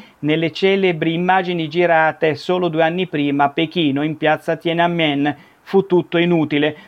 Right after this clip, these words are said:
Dopo un'ora i golpisti controllavano gli accessi al Cremlino. D'un tratto ebbi la sensazione che di lì a poco avremmo vissuto la versione moscovita di Praga millenovecentosessantotto.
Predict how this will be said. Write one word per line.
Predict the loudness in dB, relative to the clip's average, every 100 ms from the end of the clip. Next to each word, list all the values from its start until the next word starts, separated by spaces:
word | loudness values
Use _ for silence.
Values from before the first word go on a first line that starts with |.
| _
Dopo | 0 0 2
un'ora | 2 4 4
i | 2 2
golpisti | 0 0 -2 -4 -4 -4
controllavano | -2 -2 -2 -2 2 2 2 0
gli | 0
accessi | -2 -2 -6 -2
al | -4
Cremlino. | -2 -2 0 2 2 2 0 -2 -20 _
D'un | -4 0 0
tratto | 2 0 0 2 2
ebbi | 2 -2 0
la | 0
sensazione | -2 -4 -4 -2 -2 0 -2
che | -4 -4
di | 0
lì | 0
a | 0
poco | 2 2 2
avremmo | 0 0 -2 -2
vissuto | -6 -2 0 0 -2 -4 -12
la | -4 -2
versione | 0 0 0 0
moscovita | 0 0 0 0 0 0 -2
di | -2 -4
Praga | 0 2 2 0 0
millenovecentosessantotto. | 0 -4 -4 -4 -6 -6 -6 -6 -6 -6 -6 -2 -2 0 -2 0 -2 -2